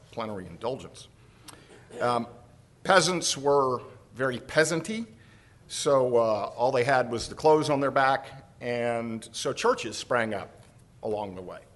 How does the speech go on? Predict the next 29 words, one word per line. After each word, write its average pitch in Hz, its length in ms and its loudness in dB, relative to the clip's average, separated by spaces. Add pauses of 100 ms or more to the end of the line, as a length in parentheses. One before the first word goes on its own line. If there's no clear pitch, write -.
(300)
to - 80 -10
help - 240 -6
the - 60 -16
pilgrims. - 500 -18 (520)
And 120 300 -2
where 120 480 0
churches 175 500 -4
spring 127 400 -6
up, - 440 -8
collection 135 440 -6
plates 110 360 -8
spring 104 340 -10
up, - 400 -10 (440)
and 113 200 -6
where 123 220 2
collection 127 520 0
plates 120 300 -4
spring 131 300 -4
up, 165 240 -4
towns 220 560 -4 (420)
spring 113 320 -4
up. 95 180 -10 (680)
So 156 300 0
you 156 180 -4
had 185 200 0
this 185 160 -2
whole, 196 760 -2 (1080)
uh, 123 320 2 (100)
rural 165 720 -2